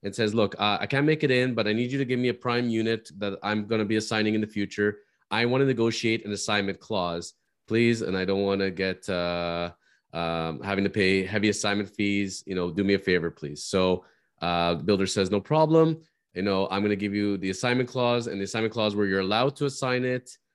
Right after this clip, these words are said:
uh, anytime before, let's say, final closing. Fine, no problem. Okay, but I, I'm not gonna be able to make it in. Can a friend of mine go and sign the deal for me? And then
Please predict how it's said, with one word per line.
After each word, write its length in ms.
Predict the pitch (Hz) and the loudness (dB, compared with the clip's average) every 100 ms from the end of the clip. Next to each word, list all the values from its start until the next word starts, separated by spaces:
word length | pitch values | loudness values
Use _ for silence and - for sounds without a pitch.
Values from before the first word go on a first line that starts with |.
| _ - | _ -6
uh, 540 | 90 92 92 95 90 - | -2 0 0 0 -2 -2
anytime 680 | 113 120 127 120 117 120 - | 0 0 0 0 2 0 -4
before, 760 | 104 107 - 110 110 107 107 107 | -8 -6 0 4 4 4 4 0
let's 180 | 101 95 | -4 -4
say, 80 | 101 | -2
final 280 | 107 101 101 | 0 0 0
closing. 560 | 143 143 139 143 135 | 2 4 4 2 0
Fine, 440 | - 131 131 135 135 _ _ _ - - - _ - | -2 0 2 0 -2 _ _ _ -18 -18 -18 _ -6
no 100 | 107 | -4
problem. 320 | 107 90 69 - - _ _ - | 0 -2 -4 -14 -20 _ _ -6
Okay, 240 | 117 135 | 2 2
but 200 | 110 107 - | 4 2 2
I, 280 | 113 113 113 | 2 2 2
I'm 180 | 110 113 | 0 2
not 220 | 123 135 | 0 0
gonna 80 | 139 | 0
be 60 | |
able 100 | 131 | 2
to 80 | 123 | 2
make 240 | 117 117 120 | 2 0 2
it 80 | |
in. 200 | 131 143 | 2 2
Can 260 | 135 127 113 | 0 -4 -4
a 40 | |
friend 240 | 104 135 139 | -4 0 2
of 60 | |
mine 240 | 139 127 117 | 2 2 2
go 160 | 113 | 0
and 100 | 113 | 0
sign 240 | 110 123 117 | -2 -4 -4
the 60 | |
deal 340 | 107 98 117 117 | -4 -2 -2 -2
for 180 | - 110 | -4 -2
me? 380 | 123 147 156 | 0 2 0
And 160 | 104 107 | -2 -2
then 360 | 113 113 113 | -2 -2 -4